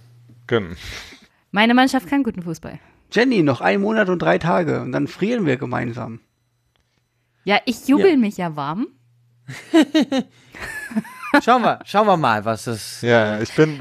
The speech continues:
Speaker 2: Also,
Speaker 1: schauen wir, was
Speaker 2: also
Speaker 1: das
Speaker 2: Stefan,
Speaker 1: nächste
Speaker 2: da
Speaker 1: Jahr
Speaker 2: musst
Speaker 1: bringt.
Speaker 2: du echt
Speaker 3: Ich dachte,
Speaker 2: früher
Speaker 3: bei,
Speaker 2: aufstehen, wenn du
Speaker 3: bei,
Speaker 2: denkst, dass du mich hier irgendwie piesacken kannst,
Speaker 3: bei
Speaker 2: ohne
Speaker 3: unserem
Speaker 2: dass
Speaker 3: Glück
Speaker 2: da
Speaker 3: haben wir
Speaker 2: eine
Speaker 3: wirklich
Speaker 2: entsprechende
Speaker 3: minus,
Speaker 2: Antwort kommt.
Speaker 3: bei unserem Glück haben wir minus siebzehn Grad und, und null zu null.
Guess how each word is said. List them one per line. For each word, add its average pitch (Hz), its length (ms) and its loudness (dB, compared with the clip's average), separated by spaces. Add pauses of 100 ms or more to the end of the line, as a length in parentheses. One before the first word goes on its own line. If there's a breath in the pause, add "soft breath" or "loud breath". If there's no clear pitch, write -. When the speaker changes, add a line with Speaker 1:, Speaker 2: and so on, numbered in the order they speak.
(120)
Speaker 2:
Also, 247 280 4
Speaker 1:
schauen 180 220 4
wir, 165 120 6
was 147 140 8
Speaker 2:
also 247 120 4
Speaker 1:
das - 80 6
Speaker 2:
Stefan, 240 220 6
Speaker 1:
nächste 233 60 2
Speaker 2:
da 214 60 6
Speaker 1:
Jahr - 100 6
Speaker 2:
musst 339 140 2
Speaker 1:
bringt. 98 140 2
Speaker 2:
du - 60 -8
echt 208 80 2
Speaker 3:
Ich 320 60 4
dachte, 202 260 -4
Speaker 2:
früher 302 200 4
Speaker 3:
bei, 262 100 6
Speaker 2:
aufstehen, 202 440 -2
wenn 208 120 -4
du 208 60 -2
Speaker 3:
bei, - 100 0
Speaker 2:
denkst, 202 260 0
dass 214 160 -2
du 220 100 -4
mich 233 240 4
hier 226 180 0 (100)
irgendwie 277 960 2 (220)
piesacken 160 500 0
kannst, - 300 -12
Speaker 3:
bei - 100 -2
Speaker 2:
ohne 214 160 -2
Speaker 3:
unserem 214 160 4
Speaker 2:
dass 202 100 2
Speaker 3:
Glück 233 120 -2
Speaker 2:
da 190 100 4
Speaker 3:
haben 170 100 0
wir 156 80 4
Speaker 2:
eine 196 120 2
Speaker 3:
wirklich 190 220 0
Speaker 2:
entsprechende 233 440 4
Speaker 3:
minus, 214 120 4
Speaker 2:
Antwort 170 460 0
kommt. 147 120 -2
Speaker 3:
bei 160 60 4
unserem 196 300 2
Glück 180 200 -4
haben 156 100 0
wir 143 100 4
minus 180 380 2
siebzehn 156 340 -2
Grad 160 380 4
und, 160 320 -8
und 190 260 -6
null 156 400 2
zu - 180 -2
null. 131 440 0